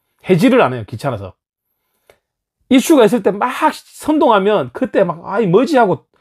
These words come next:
유료 가입을 해요. 후원으로. 근데 그거 딱 지나면요. 무슨 잘못을 해도 귀찮아서 "에이, 한 달에 만 원인데, 한 달에 삼만 원인데." 이라고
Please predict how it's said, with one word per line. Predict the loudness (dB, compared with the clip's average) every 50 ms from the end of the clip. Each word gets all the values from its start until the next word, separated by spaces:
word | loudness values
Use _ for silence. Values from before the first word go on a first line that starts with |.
| _ _ _ _ _ _ _ _ _
유료 | -2 0 2 2 2
가입을 | 2 2 2 2 2 2 0 0
해요. | 0 -2
후원으로. | -2 -4 -6 -6 -6 -6 -8 -10 -10 -12 -14 -16 -18 -20 _ _ _ _ _ _ _ _ _ _ _ _ _ _ _ _
근데 | -2 0 4 4 4 4 2 0
그거 | -2 0 0 0 0
딱 | -2 -4 -4
지나면요. | -4 -4 -4 -2 -4 -4 -6 -8 -10 -10
무슨 | -8 -4 -2 -2 -2 -2 -4 -2
잘못을 | -2 -2 0 0 0 2 0
해도 | 0 0 -2 -6
귀찮아서 | -6 -8 -8 -2 0 2 2 2 0 -2 -6 -6 -10 _ _ _ _ _ _ _
"에이, | -16 -16
한 | -14 -6 -6 -2 0
달에 | 2 0 0
만 | 0 -4 -6 -6
원인데, | -6 -6 -4
한 | -4 -2
달에 | 0 0 -2
삼만 | 0 -2 -2 0 0 0
원인데." | 0 0
이라고 | 2 2 2 2 2 0 0 -2 -4 -10